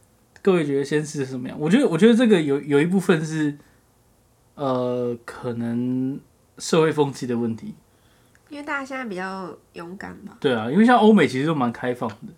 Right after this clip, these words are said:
Speaker 1: 就是觉得说，就是一夜情或干嘛，你自己的身体你有保护好，你有安全措施，你有做好，那其实无所谓。对，在台湾的话，可能就是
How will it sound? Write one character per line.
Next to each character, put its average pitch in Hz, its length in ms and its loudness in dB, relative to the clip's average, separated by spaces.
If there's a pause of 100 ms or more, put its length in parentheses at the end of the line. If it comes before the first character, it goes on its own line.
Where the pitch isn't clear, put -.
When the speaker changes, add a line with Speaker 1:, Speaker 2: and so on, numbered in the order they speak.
(220)
Speaker 1:
就 139 80 -12
是 120 220 -6 (840)
觉 127 160 -4
得 123 60 -2
说， 127 420 -4 (380)
就 127 140 -8
是 123 400 -8
一 123 160 -8
夜 131 120 -2
情 120 160 -10
或 120 80 -6
干 120 140 -6
嘛， 110 140 -6
你 113 100 -2
自 139 180 -10
己 131 160 -6
的 123 80 -4
身 131 240 -6
体 120 140 -4
你 117 140 -2
有 127 100 -4
保 113 160 -8
护 127 180 -8
好， 156 240 -12 (260)
你 135 100 -6
有 120 120 -6 (600)
安 160 240 0
全 117 260 -4
措 139 240 -2
施， 123 280 -6
你 131 100 -4
有 120 80 -4
做 120 240 -8
好， 123 160 -14
那 123 140 -8
其 117 160 -10
实 113 180 -12 (220)
无 117 120 -10
所 113 260 -14
谓。 131 300 -14 (520)
对， 143 100 -10
在 196 80 0
台 151 180 2
湾 160 160 2
的 156 120 -2
话， 165 120 2
可 131 120 -4
能 120 160 -2
就 135 100 -6
是 131 480 -6